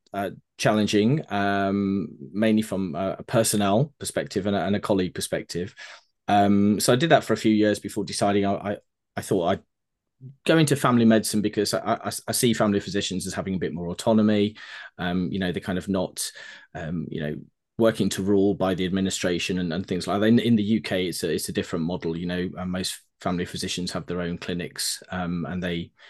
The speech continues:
kind of, to an extent, can kind of dictate how things go. Um, and yeah, I mean, I, I did enjoy that, but, you know, I, I, I felt that had its own challenges as well. Um, and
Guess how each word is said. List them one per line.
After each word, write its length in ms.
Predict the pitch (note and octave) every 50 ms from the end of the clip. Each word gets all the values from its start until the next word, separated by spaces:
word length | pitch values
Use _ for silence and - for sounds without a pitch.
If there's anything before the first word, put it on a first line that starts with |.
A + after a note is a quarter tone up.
| - -
kind 160 | - F2+ F2+
of, 720 | - _ _ _ _ _ _ _ - - F2 D#2 - -
to 180 | - - - D#3
an 80 | B2+ A#2+
extent, 400 | G#2 G2+ - - A2 F#2+ F2 D#2+
can 240 | - F#2+ F#2 F2 - - - -
kind 160 | - G2 F#2+
of 80 | F#2
dictate 380 | - - D2+ - - F#2 F2+ -
how 120 | - F#2
things 280 | F2+ - - F2 F#2 -
go. 260 | - - F2 E2+ - - - _ _ _ _ _ - - - - - - - - - _ -
Um, 640 | A#2 B2 A#2+ A#2+ A#2+ B2 B2 B2 B2 B2+ B2 - _ -
and 440 | B2+ B2+ B2+ C3 C3 C3 B2+ B2+ - - _ _ _ _ _ _
yeah, 320 | - - C#3+ - - F#3 D#3
I 60 | E3
mean, 260 | E3+ E3 E3 D#3+ B2+ F#2 - - - _ -
I, 240 | B2 C#3 C#3 G#2+ - -
I 220 | B2 C3 C3 C3 - _ _ _ _ -
did 160 | D3+ D3+ D#3
enjoy 420 | D3+ D3 C3+ - D3 C#3 C#3 C3+
that, 340 | C3 C#3 C#3+ D3+ C3 - -
but, 160 | B2+ A2+ - - _
you 100 | C#3 B2+
know, 260 | A#2 A2 A2+ A2+ A2
I, 220 | F2+ A2 A#2 A2+ G#2+ -
I, 160 | - A2+ A2+ A2 - _ _ _ _ _
I 100 | - G#2
felt 240 | G#2 - B2 A2 F2+
that 120 | F#2 F2 F2+
had 140 | A2 G#2 G2
its 140 | E2+ - A2+
own 140 | G2+ G#2
challenges 440 | G2+ - G2 F#2+ G2 F#2+ - F#2+ E2
as 140 | F2 E2+ -
well. 320 | C3 C3 C#3 C#3+ C#3 - _ _ _ _ _ _ _ _ _ _ _ _ _ _ _ _ _
Um, 480 | - B2+ B2 A#2+ A#2+ B2 A#2+ A#2+ A#2+ A#2 -
and 420 | G#2+ A2 A2 A2 A2+ A2+ A2+ A2